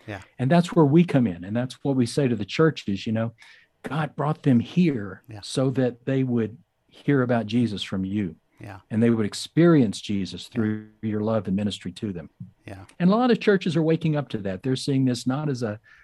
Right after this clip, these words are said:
Speaker 2: a curse or the result of a failed, uh, administrative policy on immigration, but rather as an opportunity to be
Speaker 1: Yep.
Speaker 2: a part of, uh, reaching the very ends of the earth,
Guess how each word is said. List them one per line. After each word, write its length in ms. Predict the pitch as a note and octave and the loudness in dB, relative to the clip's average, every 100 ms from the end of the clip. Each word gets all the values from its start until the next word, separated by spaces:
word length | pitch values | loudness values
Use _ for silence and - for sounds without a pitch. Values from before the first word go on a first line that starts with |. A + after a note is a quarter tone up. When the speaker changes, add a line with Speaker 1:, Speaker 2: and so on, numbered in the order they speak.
| _ - | _ -2
Speaker 2:
a 100 | A#2 | -2
curse 600 | - D3+ C#3 C#3 - B2+ | 0 4 6 6 2 -2
or 180 | A#2 | 0
the 120 | A2 A#2 | 2 2
result 420 | A#2 B2+ C3 A2+ | 2 0 0 -4
of 80 | G2 | -8
a 40 | |
failed, 540 | - B2 C3 B2+ A#2+ - _ _ _ _ _ - | -4 2 4 4 0 -8 _ _ _ _ _ -2
uh, 560 | A2+ G#2+ G2+ G#2 A2 - - A#2 | 0 0 0 -4 -8 -16 -10 -4
administrative 760 | A2+ B2 B2+ - B2+ A#2+ - | 2 4 4 4 2 2 -2
policy 640 | - B2 B2 A#2+ - B2 A#2 | 0 2 2 0 0 0 2
on 220 | A2 A2+ | 2 0
immigration, 640 | A#2 A#2 A#2+ B2+ C3 A2+ | 0 -2 0 -2 -2 -2
but 100 | G2+ | -2
rather 240 | A#2 B2 A#2 | -2 0 0
as 120 | A2+ | 0
an 100 | A2 | -2
opportunity 1040 | A#2 A2+ G#2+ - C#3 D#3+ C3 - F2+ G2+ _ _ _ _ _ - | -2 -4 -8 -6 -2 0 -2 -8 -10 -12 _ _ _ _ _ -6
to 120 | G#2 | -2
be 160 | B2 A2+ | 2 2
Speaker 1:
Yep. 60 | |
Speaker 2:
a 80 | G2 | 0
part 380 | - C3+ C3 B2 | -6 -4 0 0
of, 240 | G#2 G2 | -2 -2
uh, 80 | G#2 | -6
reaching 360 | G2 B2 A#2+ A#2 | -2 -2 0 0
the 80 | G#2+ | 0
very 260 | G#2+ G#2+ | -2 0
ends 160 | A#2 A#2 | 0 0
of 60 | |
the 160 | G#2+ G#2+ | 0 0
earth, 260 | A#2+ D#2+ | -2 -4